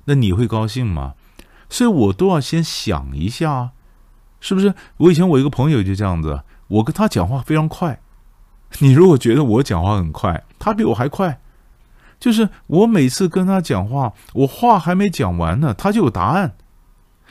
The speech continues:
就我就不太喜欢跟他讲话，因为每次话没讲完，你就有答案，你听都没听出去，你，你还没听懂我在讲什么，你就有答案，那你敷衍我嘛。那每次他问我什么事情，我也懒得讲了，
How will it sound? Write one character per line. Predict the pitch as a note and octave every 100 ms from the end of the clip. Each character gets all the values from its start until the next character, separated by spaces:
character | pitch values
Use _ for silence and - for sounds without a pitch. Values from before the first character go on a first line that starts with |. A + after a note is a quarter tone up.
| -
就 | - B3+
我 | G#3+
就 | B3
不 | - C4+
太 | C#4+ C#4
喜 | -
欢 | F2 F#2+
跟 | F#2+
他 | F#2+
讲 | F#2 D2+
话， | - C#2+ - _ _ _ _ _ -
因 | C4
为 | C4+
每 | E3+ C#3+
次 | G3+
话 | - A#3+
没 | F#3 E3
讲 | C3 A2
完， | C3+ D3
你 | G#2+
就 | D#3
有 | B2+
答 | F#2 F2
案， | A2+ G#2+ - _ _
你 | A3 E3+
听 | - C4
都 | C4
没 | G#3 A3
听 | B3 B3+
出 | A#3+
去， | G3+ A#3+ G#3 -
你， | F3 D3
你 | F3
还 | G#3
没 | C4+
听 | - D4 C4
懂 | C3 G#2+
我 | A2
在 | D#3+
讲 | C3 A#2 C3
什 | G2+
么， | A#2+
你 | A2+
就 | C3 D#3
有 |
答 | F#2+ D#2+
案， | F2 A2+ F2+ _ _ _ _ _
那 | C4+
你 | A#3+
敷 | F#3+ C4+ C4+
衍 | G#3+
我 | D#3+ F#2
嘛。 | E2+ D2+ - _ _ _ _ _ _
那 | -
每 | D3+
次 | A#2 E3
他 | C#3+
问 | D#3+
我 | C#3+ A#2+
什 | G#2+
么 | A2+
事 | B2
情， | G#2 G#2+
我 | C3
也 |
懒 | A#2+ E2+
得 | F#2
讲 | G#2+ D#2+
了， | D#2 F#2+ B2